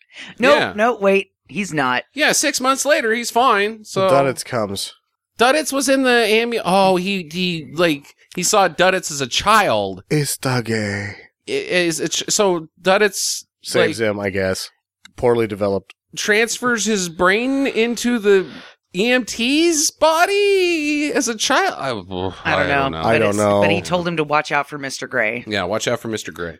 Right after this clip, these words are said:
Speaker 3: And the only reason you know that, if you watch the movie only once, is they beat you over the face with it. And by the end of the movie, draw that connection directly for you, like, for the third time. But did you notice, like, the first time, you're not,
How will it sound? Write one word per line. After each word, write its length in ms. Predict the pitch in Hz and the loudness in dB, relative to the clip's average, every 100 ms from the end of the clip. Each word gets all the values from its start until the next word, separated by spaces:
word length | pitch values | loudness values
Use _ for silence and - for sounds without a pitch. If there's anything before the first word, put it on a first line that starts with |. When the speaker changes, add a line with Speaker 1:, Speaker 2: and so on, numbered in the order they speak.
| _ | _
Speaker 3:
And 100 | 127 | 0
the 60 | 139 | 2
only 140 | 135 | 4
reason 260 | 131 123 120 | 4 2 2
you 100 | 113 | 4
know 180 | 110 107 | 4 4
that, 340 | 110 110 104 | 4 2 0
if 140 | 101 104 | -4 -4
you 80 | |
watch 220 | 101 101 - | 0 0 -2
the 100 | 95 | -2
movie 240 | 98 95 | 0 0
only 200 | 95 90 | 0 0
once, 360 | 85 98 92 90 | 0 0 0 -4
is 100 | 82 | -4
they 120 | 90 | -4
beat 220 | 85 95 | -2 -4
you 140 | 90 92 | 0 -2
over 140 | 82 | -2
the 100 | 82 | -6
face 300 | - 98 92 | -2 -2 -2
with 140 | 90 80 | -6 -4
it. 180 | 87 82 _ - - | -4 -4 _ -20 -12
And 120 | - 98 | -6 -2
by 140 | 101 | -2
the 140 | 92 | 0
end 140 | 101 98 | -2 -2
of 120 | 87 | -4
the 60 | 90 | -4
movie, 280 | 92 87 | -4 -2
draw 220 | 87 101 98 | -2 0 0
that 180 | 92 | -2
connection 400 | - 101 95 - | -4 -4 -2 -4
directly 400 | 90 92 95 - 87 | -4 -2 -2 -4 -6
for 240 | 95 90 | -2 -2
you, 120 | 87 | -2
like, 160 | 82 85 | -4 -6
for 120 | - | -6
the 120 | 82 | -8
third 260 | 80 90 82 | -6 -6 -6
time. 340 | 92 85 80 78 _ _ - | -8 -8 -8 -12 _ _ -4
But 120 | 107 | -2
did 120 | 123 | 0
you 100 | 143 | 2
notice, 200 | 160 147 | 2 2
like, 140 | 147 117 | -2 -4
the 60 | |
first 280 | 113 147 143 | 2 2 2
time, 160 | 143 120 | 2 2
you're 100 | 131 | 2
not, 220 | 113 | 2